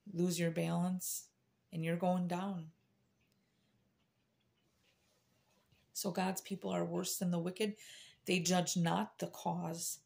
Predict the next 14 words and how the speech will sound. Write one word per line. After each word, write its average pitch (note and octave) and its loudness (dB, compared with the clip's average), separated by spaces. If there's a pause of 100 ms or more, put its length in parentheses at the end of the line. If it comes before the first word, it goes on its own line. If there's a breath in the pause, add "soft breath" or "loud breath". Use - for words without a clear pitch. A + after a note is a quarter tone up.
(140)
of E3 -2
the E3 -2
fatherless, F3+ -6 (760 loud breath)
yet G#3 0
they G3+ 4
prosper. - -8 (1200 soft breath)
And F3+ 4
the F3 6
right F3 2
of D#3+ -2
the E3 2
needy F3 0
they D#3 0
do E3+ 2